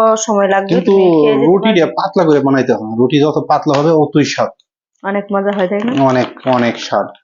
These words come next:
Speaker 2: কিন্তু খেতে হয়।
Speaker 1: তুমি তো আমার আম্মার হাতে রুটি পছন্দ করো।
Speaker 2: না, আমার শাশুড়ি মা অনেক সুন্দর করে পিঠা বানায়।
Speaker 1: অনেক,
Speaker 2: রুটি পিঠা
Speaker 1: অনেক
Speaker 2: যেটা।
Speaker 1: ধরনের পিঠা।
Speaker 2: আর যে
Speaker 1: আমার
Speaker 2: পিঠাই বানায়, অনেক স্বাদ
Speaker 1: হ্যাঁ।
Speaker 2: হয়।
Speaker 1: আমার তো মনে করো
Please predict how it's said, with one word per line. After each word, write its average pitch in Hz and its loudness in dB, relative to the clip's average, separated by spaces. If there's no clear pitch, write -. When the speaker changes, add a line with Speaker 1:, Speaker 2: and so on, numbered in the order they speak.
Speaker 2:
কিন্তু 113 -10
খেতে 123 -2
হয়। 117 2
Speaker 1:
তুমি 220 -2
তো 233 -2
আমার 214 0
আম্মার 202 0
হাতে 196 -2
রুটি 190 -2
পছন্দ 180 -2
করো। - -6
Speaker 2:
না, 139 -2
আমার - 0
শাশুড়ি 147 0
মা 151 0
অনেক 135 0
সুন্দর 156 0
করে 143 4
পিঠা 117 0
বানায়। 113 -4
Speaker 1:
অনেক, 208 0
Speaker 2:
রুটি 143 2
পিঠা 254 2
Speaker 1:
অনেক 302 2
Speaker 2:
যেটা। 247 0
Speaker 1:
ধরনের 226 0
পিঠা। 165 -4
Speaker 2:
আর 147 0
যে 139 0
Speaker 1:
আমার - 2
Speaker 2:
পিঠাই 156 2
বানায়, 117 0
অনেক 123 -2
স্বাদ 135 -2
Speaker 1:
হ্যাঁ। 214 -2
Speaker 2:
হয়। 180 -8
Speaker 1:
আমার 226 -4
তো 233 -2
মনে 240 0
করো 226 0